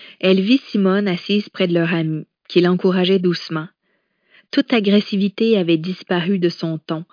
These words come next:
et Madeleine se rappela à quel point sa sœur avait été une soignante attentionnée tout au long de leur enfance.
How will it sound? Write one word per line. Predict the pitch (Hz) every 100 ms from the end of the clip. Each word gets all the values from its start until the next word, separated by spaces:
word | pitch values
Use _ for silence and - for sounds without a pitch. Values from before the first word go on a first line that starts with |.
| _ _ _ _
et | 175
Madeleine | 175 180 180 202 214 214
se | 185
rappela | 180 180 202 202 180
à |
quel | 180 202 190
point | 208 208
sa | 202 185
sœur | - 190 196 190
avait | 165 160
été | 165 - 190
une | 170
soignante | - 185 170 175 180 185
attentionnée | 180 190 196 - 175 156 175 -
tout | 180 180
au |
long | 175 170
de | 170
leur | 160
enfance. | 160 160 151 185 196 -